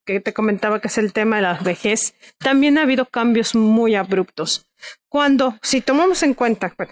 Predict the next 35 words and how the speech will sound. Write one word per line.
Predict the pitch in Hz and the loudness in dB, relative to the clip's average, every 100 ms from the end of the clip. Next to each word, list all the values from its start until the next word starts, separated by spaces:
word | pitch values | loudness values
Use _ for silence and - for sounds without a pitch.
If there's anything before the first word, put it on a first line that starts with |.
| _ | _
que | 185 | -2
hay | 208 | 2
un | 240 | 2
incremento | 226 220 220 220 220 220 | 0 0 2 0 0 0
de | |
la | 208 196 | -2 -2
población, | 185 175 - 208 180 - - - - | -2 0 0 0 -2 -6 -20 -20 -4
que | 247 220 214 - | 0 2 0 0
la | 233 208 | 0 2
vejez | 202 185 247 247 | 0 0 0 -2
como | - 262 226 | 0 0 0
tal | - 220 208 214 | -2 -2 -2 -2
es | 220 214 208 | -4 -2 0
una | 196 185 180 | 0 0 -2
etapa | - 233 240 277 | -2 -6 -2 0
de | 233 | 0
este | 240 254 | 0 -6
curso | 247 277 302 - 294 | -4 0 0 0 0
de | 220 | 2
vida | 214 202 247 | 2 2 0
tan | - 220 240 | -2 -2 0
cambiante, | 240 233 214 190 185 | 0 0 0 -2 -4
pero | - 180 | -4 -2
además | 180 185 214 240 | 0 0 0 0
es | 262 269 | 0 0
una | 262 | 0
construcción | 254 226 202 - 190 - 220 220 | -2 -2 -2 -2 -2 -2 0 0
social, | 233 190 - 196 294 - _ _ _ | 0 -2 0 0 -2 -6 _ _ _
entonces | 254 269 320 370 - - | 0 0 2 0 -2 -2
aquí | 247 - 311 554 _ _ - | -4 0 2 2 _ _ -6
ya | 202 320 349 | -2 0 2
no | 285 302 | 2 2
hablamos | 339 254 262 262 262 196 | 2 2 2 2 0 0
de | 240 | 2
vejez, | 240 247 - 320 311 | 2 0 0 -2 -2